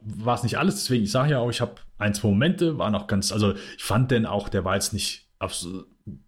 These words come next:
dass ich mich komplett gelangweilt habe und auch sage, „Boah, hier absolut Zeitverschwendung.“ Aber es ist jetzt einfach nichts, was ich sage, „Boah, ja, hier musst du gucken, ist eine Empfehlung.“ Dafür ist einfach zu lahm, ähm,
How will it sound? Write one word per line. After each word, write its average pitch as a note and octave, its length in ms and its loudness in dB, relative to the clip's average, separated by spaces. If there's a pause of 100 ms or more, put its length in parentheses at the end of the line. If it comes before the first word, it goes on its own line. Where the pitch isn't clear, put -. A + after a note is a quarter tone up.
(160)
dass F2 160 -4
ich - 80 0
mich - 120 -2
komplett - 840 -2
gelangweilt F2 720 0
habe F2 180 -2
und F2 80 -2
auch F2+ 160 0
sage, F2 260 -6
„Boah, F#2 160 -2
hier E2+ 220 -4
absolut - 240 -4
Zeitverschwendung.“ F2+ 640 -6 (680)
Aber F#2 260 0
es F#2+ 160 2
ist - 160 0
jetzt G2 160 -2
einfach F#2+ 460 -2
nichts, A2 760 4
was G2+ 200 2
ich G2 160 -2
sage, F2+ 260 2
„Boah, F2 380 0
ja, F2 260 0
hier F2 280 -2
musst F2 320 -4
du - 60 -4
gucken, F2+ 400 -4 (320)
ist - 140 -6
eine F2 100 -2
Empfehlung.“ E2 400 -2
Dafür F2+ 280 -2
ist G2+ 100 0
einfach G2 400 -4 (380)
zu - 300 2
lahm, A2+ 500 2 (160)
ähm, F#2+ 440 0